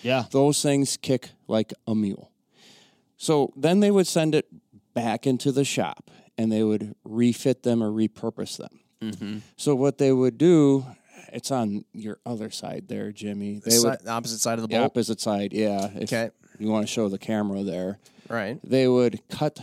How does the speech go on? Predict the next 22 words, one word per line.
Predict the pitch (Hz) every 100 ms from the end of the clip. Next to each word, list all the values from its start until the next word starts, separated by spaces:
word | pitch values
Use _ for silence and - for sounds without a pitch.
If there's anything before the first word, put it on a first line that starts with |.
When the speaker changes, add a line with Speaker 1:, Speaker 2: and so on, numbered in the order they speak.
| -
Speaker 2:
the | -
stock | - - 139 147 143 - 104
out | 98 101 _ - -
to | 120
place | - 127 123 123 - - - _ _
Speaker 3:
Sure | - 113
Speaker 2:
that | 117
Speaker 3:
enough. | 165 117
Speaker 2:
scope | - 123 123 117
mount | 123 131 135 -
in | 110 98
there. | 73 69 95 _ _ - - _ _ _ -
And | 127 123 123
then | 131 131 127 - _ _
you | - 135
would, | 139 123 101 _ -
that | 110 98
big | 135 131 - -
bolt | 135 -
there, | 123 127 139 135 120 - _ _ _
you | 127 120
would | 110